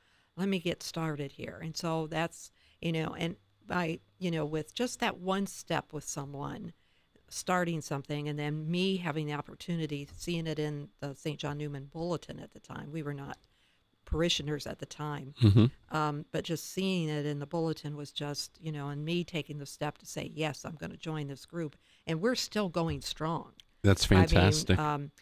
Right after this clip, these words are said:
Speaker 1: even with, through covid, uh, Sue kept us going, uh, virtually,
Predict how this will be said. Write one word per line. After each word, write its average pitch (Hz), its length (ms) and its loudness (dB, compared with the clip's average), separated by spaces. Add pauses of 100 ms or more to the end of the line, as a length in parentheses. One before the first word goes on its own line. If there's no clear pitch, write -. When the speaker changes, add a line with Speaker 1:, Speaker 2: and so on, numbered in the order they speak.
(160)
Speaker 1:
even 185 360 0
with, 160 380 0 (120)
through 160 240 -4
covid, 170 680 2 (400)
uh, 143 260 -2
Sue - 280 0
kept 160 280 -4
us 151 140 -8
going, 151 540 -2
uh, 147 180 -4
virtually, 160 800 0